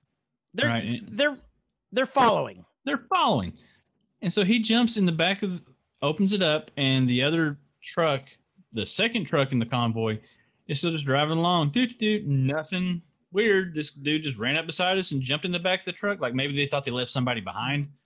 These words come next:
Speaker 1: Yes,
Speaker 2: Yeah.
Speaker 1: yes, that's what I was going for.
Speaker 2: You know, like, "Oh, we, we, we forgot Steve. That's just Steve catching up and getting in the trailer 'cause they're all super soldiery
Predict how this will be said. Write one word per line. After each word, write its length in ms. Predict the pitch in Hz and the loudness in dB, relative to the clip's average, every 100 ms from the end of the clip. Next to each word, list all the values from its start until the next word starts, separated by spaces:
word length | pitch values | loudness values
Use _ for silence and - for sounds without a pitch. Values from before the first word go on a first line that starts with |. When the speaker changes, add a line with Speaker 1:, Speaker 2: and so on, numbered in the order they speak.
| _ | _
Speaker 1:
Yes, 460 | 202 226 220 - - | 0 2 0 -4 -6
Speaker 2:
Yeah. 220 | 180 208 | 0 2
Speaker 1:
yes, 200 | 208 - 190 | 2 -2 0
that's 240 | 185 185 | 0 0
what 100 | 202 | 0
I 60 | 196 | 0
was 140 | 185 | 0
going 240 | 202 196 | 0 0
for. 340 | 151 165 131 120 _ _ _ _ _ | 0 -2 -2 -6 _ _ _ _ _
Speaker 2:
You 140 | 120 113 | -2 0
know, 160 | 104 | 0
like, 180 | 113 123 | 0 0
"Oh, 240 | 151 151 120 | 0 2 2
we, 100 | 147 | 2
we, 360 | 165 143 160 151 - | 2 2 0 -2 0
we 140 | 170 | 0
forgot 360 | 185 170 180 170 | 2 0 0 0
Steve. 460 | - - 185 151 | -2 2 2 4
That's 160 | 123 139 | 2 0
just 200 | 151 135 | 0 -2
Steve 320 | - 156 147 - | 0 0 0 0
catching 300 | 131 127 120 | -2 0 0
up 180 | 117 | 0
and 80 | 113 | 0
getting 160 | 123 117 | 0 0
in 60 | |
the 40 | 107 | 0
trailer 280 | 123 113 104 | -2 -4 -6
'cause 160 | 104 | -10
they're 120 | 110 | -8
all 80 | 113 | -6
super 280 | 107 131 120 | -8 -10 -12
soldiery 640 | 104 110 98 95 98 92 | -10 -10 -10 -10 -10 -10